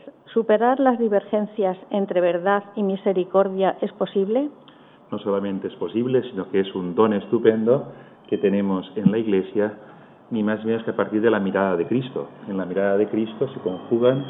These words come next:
Speaker 2: verdad y misericordia de una forma totalmente inigualable, ¿no? El pa-, el padre, el monseñor Livio Melina, ponía además el ejemplo vital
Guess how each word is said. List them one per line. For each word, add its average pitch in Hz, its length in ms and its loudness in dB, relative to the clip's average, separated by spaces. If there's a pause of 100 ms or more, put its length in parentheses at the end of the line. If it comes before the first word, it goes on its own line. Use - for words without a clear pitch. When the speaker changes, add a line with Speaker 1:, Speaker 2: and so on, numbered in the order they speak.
(240)
Speaker 2:
verdad 98 500 -2
y 92 60 -8
misericordia 123 840 0
de 98 120 -8
una 90 200 -6
forma 92 480 -6 (340)
totalmente 90 560 -4
inigualable, 87 760 -4
¿no? 85 200 -10 (800)
El 95 140 -6
pa-, 95 240 -6
el 82 500 -6 (200)
padre, 87 440 -2
el 76 240 -10
monseñor 82 440 -8
Livio 90 220 -4
Melina, 110 420 -4
ponía 85 280 -6
además 85 360 -6
el 90 100 -4
ejemplo 92 480 -6
vital 104 500 -4